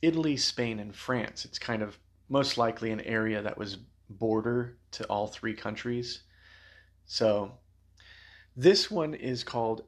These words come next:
Astrological Portents, and this one is back in thirteen forty-five. So here's what it says.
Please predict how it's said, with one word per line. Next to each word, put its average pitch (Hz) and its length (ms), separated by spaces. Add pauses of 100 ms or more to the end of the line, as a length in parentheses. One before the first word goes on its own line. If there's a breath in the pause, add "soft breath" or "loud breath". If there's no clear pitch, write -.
Astrological 123 1300
Portents, - 800 (720)
and 120 160
this 139 180
one 147 120
is 113 120
back 113 300
in 107 260
thirteen 131 520
forty-five. - 880 (1040)
So 113 200
here's 151 300
what 120 120
it - 140
says. - 440